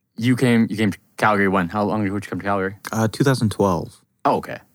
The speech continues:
Speaker 1: You've
Speaker 2: Yep.
Speaker 1: been here since?
Speaker 2: Yep.
Speaker 1: Cool, cool, cool. Uh, you went big town, small town.
Speaker 2: Mm-hmm.
Speaker 1: When
Speaker 2: Calgary's
Speaker 1: did
Speaker 2: not a small town.
Speaker 1: Compared to, compared to Toronto?
Speaker 2: I think it's about half. I think Toronto's two million. Greater Toronto area is, like, maybe four million.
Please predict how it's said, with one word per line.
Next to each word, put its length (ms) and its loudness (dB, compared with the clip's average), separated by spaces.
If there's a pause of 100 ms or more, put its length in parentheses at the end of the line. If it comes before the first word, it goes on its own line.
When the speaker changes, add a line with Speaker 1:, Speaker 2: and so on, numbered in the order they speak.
(100)
Speaker 1:
You've 80 -12
Speaker 2:
Yep. 60 -6
Speaker 1:
been 100 -2
here 100 0
since? 460 -2 (200)
Speaker 2:
Yep. 180 2 (360)
Speaker 1:
Cool, 180 0
cool, 200 2
cool. 260 0 (320)
Uh, 280 4
you 180 2
went 280 2 (220)
big 220 2
town, 360 2
small 460 0
town. 360 -4 (540)
Speaker 2:
Mm-hmm. 200 0 (500)
Speaker 1:
When 80 -10
Speaker 2:
Calgary's 320 4
Speaker 1:
did 40 2
Speaker 2:
not 140 2
a 40 -4
small 460 -2
town. 200 -4
Speaker 1:
Compared 280 2
to, 300 -2 (100)
compared 300 -6
to 80 -12
Toronto? 400 -2 (440)
Speaker 2:
I 40 -20
think 180 4
it's 80 0
about 200 2
half. 460 -2
I 60 0
think 280 0
Toronto's 460 2
two 260 0
million. 340 4
Greater 300 4
Toronto 380 2
area 240 4
is, 60 0
like, 160 0
maybe 240 2
four 280 0
million. 340 2